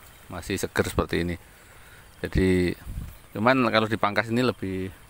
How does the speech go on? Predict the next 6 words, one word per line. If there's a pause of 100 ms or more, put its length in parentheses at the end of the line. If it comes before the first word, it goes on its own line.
(800)
lebih
cepat (400)
kuningnya,
juga
lebih
cepat